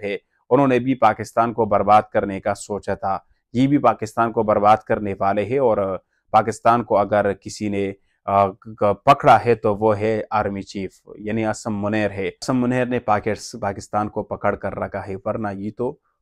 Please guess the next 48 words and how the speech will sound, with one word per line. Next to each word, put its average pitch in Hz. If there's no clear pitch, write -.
उड़ 117
गया 104
होता 98
अभी 92
तक, -
क्योंकि 107
महंगाई 104
ऐसी 110
चल 101
रही 104
थी 101
कि 107
आप 98
सोच 110
भी 107
नहीं 98
सकता 92
है। 95
महंगाई 98
जो 101
है 107
वो 101
आसमानों 110
से -
बातें 101
करने 107
लगी 107
थी, 107
डॉलर 120
भी 110
जो 107
है 107
वो 101
तीन 110
सौ 107
से 98
ऊपर 101
था, 101
तेल 127
जो 120
है 104
वो 107
भी 113
तीन 107
सौ 107
से 104
ऊपर 104
थी, 101